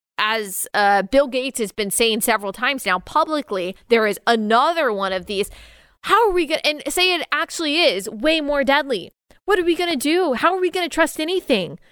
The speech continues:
Like, you wanna talk about the epidemic of misinformation. People go to alternative sources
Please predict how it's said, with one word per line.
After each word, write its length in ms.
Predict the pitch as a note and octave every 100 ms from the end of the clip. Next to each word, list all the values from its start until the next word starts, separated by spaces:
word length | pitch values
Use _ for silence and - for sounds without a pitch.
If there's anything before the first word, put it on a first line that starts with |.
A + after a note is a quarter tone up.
| _ _ -
Like, 160 | C4+
you 120 | D4+ F4+
wanna 180 | F4+
talk 300 | C4 B3+ D4
about 340 | B3 A3+ E3+ - _ _ _ _ _ -
the 160 | C4 -
epidemic 840 | A#3+ - C4 G#3+ A#3+ G#3+ B2+ - - - -
of 300 | A3+ G#3+ G#3+
misinformation. 1160 | A3 G#3+ C4+ D#4 - C4+ A#3+ A3 G#3 C4 B3 G#3
People 400 | - A4 B4 E4
go 260 | A#3+ B3 B3+
to 180 | B3+
alternative 640 | - A3+ - D4+ E4 D#4 D4
sources 600 | - A3 A3 - -